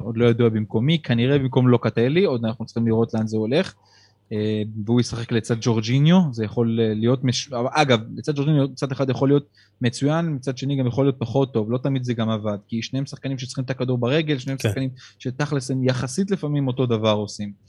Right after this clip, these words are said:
Speaker 1: אה, אבל השחקן שלי בכלל, זה שחקן שגם ברמה המנטלית וגם ברמת כדורגל, זה לורנצו אינסיניה,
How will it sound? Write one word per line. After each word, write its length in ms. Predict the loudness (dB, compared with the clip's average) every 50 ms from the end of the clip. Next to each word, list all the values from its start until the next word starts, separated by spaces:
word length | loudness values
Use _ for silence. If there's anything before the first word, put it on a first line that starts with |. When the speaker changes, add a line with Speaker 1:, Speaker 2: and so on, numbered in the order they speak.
| -20 -20 -20 -20 -20 _ _ -6
Speaker 1:
אה, 160 | -4 -2 0
אבל 120 | 0 0 0
השחקן 380 | 0 -2 -2 0 2 2 2
שלי 260 | 4 4 4 6 6
בכלל, 300 | 6 4 4 4 2 0
זה 100 | 0 -2
שחקן 340 | -4 -6 -6 -4 -2 -2 0
שגם 300 | -2 0 0 2 2 4
ברמה 280 | 4 4 4 4 2 2
המנטלית 520 | 0 0 -2 0 0 0 0 0 -2 -2 -2
וגם 260 | 0 0 2 2 2
ברמת 320 | 2 2 2 2 0 0 -2
כדורגל, 440 | -4 -2 0 0 0 0 0 -2
זה 120 | -2 0 2
לורנצו 320 | 2 2 2 0 0 -2
אינסיניה, 540 | -2 -2 -2 0 0 2 2 2 2 2